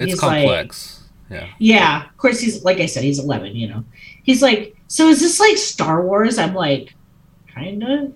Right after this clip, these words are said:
Speaker 1: Yeah.
Speaker 2: Like, I, I don't know. I'm like, "Not really." <laughs>
Speaker 1: Speaking of Jupiter
Speaker 2: He loves
Speaker 1: Ascending,
Speaker 2: Star Wars.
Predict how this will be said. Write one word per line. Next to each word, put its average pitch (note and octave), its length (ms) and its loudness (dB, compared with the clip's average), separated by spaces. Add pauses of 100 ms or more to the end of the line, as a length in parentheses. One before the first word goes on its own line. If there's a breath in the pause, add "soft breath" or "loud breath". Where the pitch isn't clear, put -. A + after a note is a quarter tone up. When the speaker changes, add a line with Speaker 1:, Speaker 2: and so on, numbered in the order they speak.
(200)
Speaker 1:
Yeah. F2+ 260 -6 (440 soft breath)
Speaker 2:
Like, E3 140 -6
I, C3 140 -6 (160)
I - 40 0
don't G3 180 -2
know. E3+ 100 -6
I'm F3+ 120 -4
like, E3+ 240 -4
"Not G3+ 180 0
really." B3 540 4 (240)
<laughs> A3 880 2
Speaker 1:
Speaking E3+ 460 -2
of B2+ 80 0
Jupiter C3+ 340 -2
Speaker 2:
He A2+ 60 2
loves - 100 2 (240)
Speaker 1:
Ascending, G2+ 140 0
Speaker 2:
Star D4+ 160 -4
Wars. - 120 -18